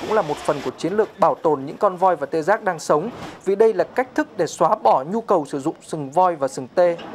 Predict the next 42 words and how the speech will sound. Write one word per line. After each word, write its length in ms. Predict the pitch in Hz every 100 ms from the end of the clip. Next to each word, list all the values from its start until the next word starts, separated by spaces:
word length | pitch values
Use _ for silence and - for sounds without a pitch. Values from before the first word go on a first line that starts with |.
| - - - -
ngà 160 | 170
voi 180 | 156 190
và 120 | 175
sừng 180 | 143 151 127
tê 120 | 170
của 100 | 156 127
con 200 | 156 160
người. 180 | 151 123 - - - - - 156
Và 140 | 175
kỷ 160 | 170 165
lục 160 | 165 -
về 100 | 165
tiêu 180 | 160 196
hủy 140 | 165
ngà 160 | 135 135
voi 180 | 165 170
phi 160 | 175
pháp 220 | 165 233 -
hiện 100 | 190
nay 120 | 160
đang 120 | 156 151
thuộc 100 | 147 -
về 80 | 135 - 175 165 170 -
Kenya. 360 | 180 175 175 165 - - -
Vào 80 | 151
ngày 120 | 151
ba 100 | 190
mươi 120 | 196 196
tháng 120 | 185
tư 100 | 214
vừa 140 | 175 139 170
qua 160 | 165 160
thì 100 | 131 - 185
nước 120 | 220
này 180 | 196 151
đã 140 | 117 190 - - - -
tiêu 100 | 180 175
hủy 120 | 135 120
một 100 | 151 143
trăm 140 | 214 196
linh 160 | 196
năm 100 | 190